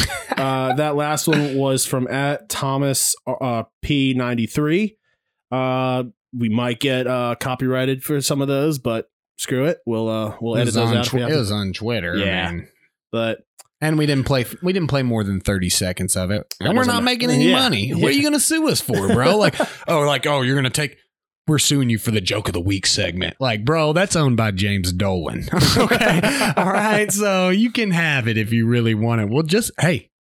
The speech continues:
Speaker 2: we have no, we're like Michael Scott. We have no shortage of, uh, of, of, of segment names.
Speaker 1: Yeah.
Speaker 2: You know, and we'll name a segment after you if you come after us. Okay.
Speaker 1: <laughs> But all right, so we got some questions from the internet.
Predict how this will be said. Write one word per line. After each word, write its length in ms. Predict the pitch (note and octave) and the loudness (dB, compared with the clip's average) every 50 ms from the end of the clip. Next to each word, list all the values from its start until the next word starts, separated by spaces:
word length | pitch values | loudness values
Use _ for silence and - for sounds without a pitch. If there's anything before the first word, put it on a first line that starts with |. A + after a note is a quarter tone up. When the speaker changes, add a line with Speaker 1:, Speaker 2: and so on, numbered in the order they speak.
| _ _ _ | _ _ _
Speaker 2:
we 100 | A#2+ B2+ | -2 0
have 180 | F3+ F3+ E3+ D#3+ | 0 2 2 2
no, 160 | D#3 D#3+ - | 2 0 0
we're 160 | - D3+ E3 | 0 0 2
like 180 | F3 F3 F3 D3 | 2 2 2 2
Michael 300 | D3 D3 D3+ C#3+ - C3 | 2 0 0 0 0 -2
Scott. 380 | - - - C#3 C3+ A2+ - A2+ | -2 0 0 0 0 0 0 0
We 100 | C3 D3+ | 2 2
have 160 | E3+ D#3+ D3+ | 2 2 2
no 220 | C3+ B2 C3 D3 | 2 2 2 2
shortage 480 | C#3+ - - C#3+ C#3 C#3+ C#3+ C3+ A#2 B2+ | 2 2 2 2 2 2 0 2 0 0
of, 100 | A#2 A#2 | 0 2
uh, 320 | A#2 A2+ - - A#2 A2+ - | 0 0 0 0 -2 -2 -2
of, 120 | - A#2 A#2 - | -2 -4 -4 -2
of, 380 | A#2+ A#2+ A2+ G#2+ G#2 G#2+ A2 - - _ _ _ _ _ _ _ _ _ _ _ _ | 0 0 0 0 -2 -6 -8 -12 -16 _ _ _ _ _ _ _ _ _ _ _ _
of 240 | A2 A2+ A#2 A2 G2+ | -6 -4 -4 -2 -2
segment 460 | - - B2 A#2 C3+ D3 C3+ A#2 - | -2 -2 -2 -2 -2 -2 -2 -2 -2
names. 480 | - F#2+ E2+ F2 F2+ F#2+ - - - - - _ _ A2+ - - | -4 -4 -4 -2 -4 -4 -4 -4 -4 -6 -8 _ _ -10 -2 -2
Speaker 1:
Yeah. 400 | F#3+ - - A#3+ - - F#3+ D#3 | -2 -2 -2 -6 -6 -4 -4 -2
Speaker 2:
You 100 | C#3 C#3 | 0 0
know, 380 | C3+ C3+ C#3+ D3+ D#3+ D3+ - | 2 2 2 2 0 0 0
and 180 | - C3 B2+ B2 | 0 0 0 2
we'll 120 | C3+ D#3+ | 2 2
name 280 | G#3 A3 F#3 E3+ E3+ D#3 | 0 2 2 2 2 2
a 60 | B2+ | 0
segment 400 | - - D#3 D3 C3 C3+ B2+ B2 | 0 0 -2 -2 -2 -2 0 0
after 260 | A#2+ A#2+ A2+ - - | 0 0 0 -2 -2
you 380 | F#2+ F#2 G2+ B2 C#3 A#2 A2+ - - | 0 2 2 2 2 2 0 -4 -6
if 160 | - F#2+ - | -6 -2 0
you 120 | A#2+ A2 | 0 0
come 240 | - - A#2+ A2 G#2 | 0 0 0 0 0
after 320 | G2 G2 F#2+ - - F#2 F2 | 0 -2 -2 -2 -4 -6 -4
us. 180 | - - - | -2 -2 -2
Okay. 460 | C3+ B2 G3 F#3 F3+ E3 - F3+ F#3 C#3+ D3+ | 0 0 0 0 0 0 0 0 0 0 0
Speaker 1:
<laughs> 40 | G3+ - D#3 - - C#3+ - _ _ _ _ - - E3+ - - - - | -2 -2 -4 -6 -8 -12 -12 _ _ _ _ -6 -6 -6 -6 -6 -4 -2
But 120 | C3 A#2 | -2 0
all 80 | C#3 G3 | 0 0
right, 200 | G#3 G3 F3 C3+ | 0 0 0 0
so 140 | - D#3+ D#3+ | 0 2 2
we 80 | F#3+ | 2
got 160 | G#3 A3 - - | 2 0 0 0
some 80 | F3 | -2
questions 440 | D3+ - E3 F#3 A3 - C4+ C4 - | 0 0 0 0 0 0 0 0 0
from 140 | - - G3+ | 0 0 0
the 160 | D#3+ C#3 D#3 | 2 2 2
internet. 460 | G#3+ B3+ B3 F3+ C3+ B2 C3 C#3+ - | 2 2 2 2 2 0 0 -2 -4